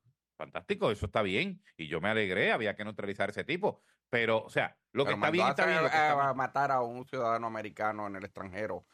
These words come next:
Speaker 2: con un dron y mataron al america-, al americano y al hijo teenager. Así que
Speaker 1: Ajá.
Speaker 2: los que están ahora con esto de que, ah, que esto de la inmunidad presidencial, que el Tribunal Supremo los otros días habló que en actos oficiales tiene inmunidad,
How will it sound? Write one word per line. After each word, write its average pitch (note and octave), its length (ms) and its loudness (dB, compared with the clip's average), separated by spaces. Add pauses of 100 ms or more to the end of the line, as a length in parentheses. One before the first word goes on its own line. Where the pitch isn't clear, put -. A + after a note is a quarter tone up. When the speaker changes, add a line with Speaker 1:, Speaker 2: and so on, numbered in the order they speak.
(260)
Speaker 2:
con G2+ 160 -2
un G#2 100 -4
dron C3 220 -2
y G#2+ 40 -6
mataron G2 440 -2
al A2 140 -2
america-, A2+ 480 -4
al G2 520 -4
americano G2+ 500 -4
y F#2+ 80 -10
al E2+ 120 -4
hijo G2+ 240 -10
teenager. E2 480 -12 (960)
Así - 280 -12
que C3 160 -4
Speaker 1:
Ajá. D2+ 340 -4
Speaker 2:
los G#2 120 -4
que - 80 -6
están A#2+ 320 -2
ahora E3 580 2
con C3+ 200 -6
esto D3 640 2
de B2+ 140 0
que, A#2+ 100 0
ah, F#3 320 4
que C#3 80 0
esto F3+ 220 2
de F#3 60 6
la F#3+ 60 2
inmunidad F3 440 4
presidencial, E3+ 720 0
que A2+ 320 0
el G#2 180 -4
Tribunal A2+ 380 -4
Supremo D3+ 380 -2
los C#3+ 120 -4
otros D3 160 -6
días D3+ 120 4
habló D3 240 0
que D#3 80 -2
en C#3+ 80 -4
actos D3 260 0
oficiales C#3 380 0
tiene C#3+ 160 0
inmunidad, F#3+ 440 2